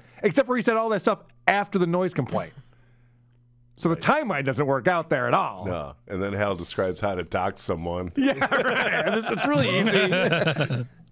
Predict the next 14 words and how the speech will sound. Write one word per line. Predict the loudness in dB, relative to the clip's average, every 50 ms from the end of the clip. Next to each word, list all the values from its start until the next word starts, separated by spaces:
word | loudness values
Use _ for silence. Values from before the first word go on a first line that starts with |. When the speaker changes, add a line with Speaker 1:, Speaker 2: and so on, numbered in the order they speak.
| -20 -20
Speaker 1:
<laughs> | -20 -20 -20 -20 -8 -2
Could | 0 0 2 2
you | 2 2
imagine | 0 0 0 0 2 2 0 0 0 -2 -2 -2 -2 -4 -6 -8 -12 _ _ _ _ _ -20
thinking | -20 -2 0 0 2 2 2 0 2 2
in | 2 2 0
your | 0 0 2
head | 2 2 2 0 0 0
that | 0 2
what | 2 0 2
you're | 0 0 0
doing | 2 2 2 2 2 2 0 0 -2 -2 -4 -2 0
is | 0 0 0
so | -2 -4 -4 0 2 2 4 4 2 0 0 0 -2 -4 -6